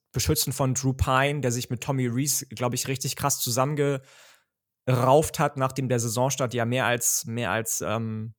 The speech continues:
holprig war. Tommy Rees, der Offensive Coordinator von, von Notre Dame, die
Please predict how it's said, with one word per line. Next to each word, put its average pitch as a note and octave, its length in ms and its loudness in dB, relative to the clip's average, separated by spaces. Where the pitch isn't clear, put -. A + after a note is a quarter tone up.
holprig D#3 500 2
war. D3 260 2
Tommy B2+ 240 -4
Rees, B2+ 220 -2
der A2 100 -2
Offensive - 240 -6
Coordinator A#2+ 480 -2
von, A#2+ 520 -6
von B2 200 -4
Notre B2 260 -4
Dame, B2+ 300 -2
die A2+ 180 -4